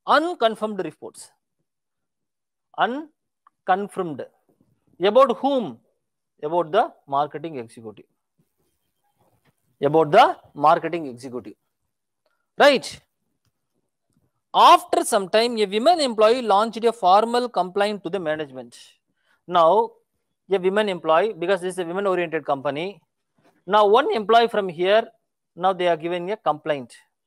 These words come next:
To, to whom the complaint has been given? To the company, to the management, the company. To the management, complaint has been given.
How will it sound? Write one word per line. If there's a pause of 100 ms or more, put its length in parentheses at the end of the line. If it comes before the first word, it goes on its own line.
(1120)
To,
to
whom
the
complaint
has
been
given? (500)
To
the
company,
to
the
management,
the
company. (840)
To
the
management, (760)
complaint
has
been
given.